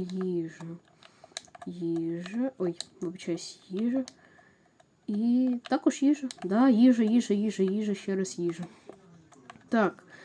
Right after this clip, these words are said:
це, видно, якась кухня. Так, тут я вже був. Давайте закриємо ці двері. Так, там якраз таки в нас спуск в підвал.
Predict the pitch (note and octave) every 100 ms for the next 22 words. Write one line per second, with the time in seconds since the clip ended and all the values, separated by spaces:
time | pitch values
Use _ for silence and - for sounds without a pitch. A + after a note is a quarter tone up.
0 | - - C4 C4 C#4 C#4 C4+ - _ -
1 | - B3+ A3 - F3+ G#3 _ - - -
2 | _ - G#3 - C#4+ C#4+ C4+ A#3+ G#3 A#3
3 | F#3+ G3 B3 C4 A3 A3 G3+ G3+ - F#3+
4 | F#3 F#3 - F#3 F#3+ F#3 F#3+ A#3+ - -
5 | - - - - - G#3+ - B3 B3 -
6 | A3+ - A#3 - A#3+ A3+ A3+ A#3 - B3
7 | - - - A3 F#3+ G3 F#3 A3 D#4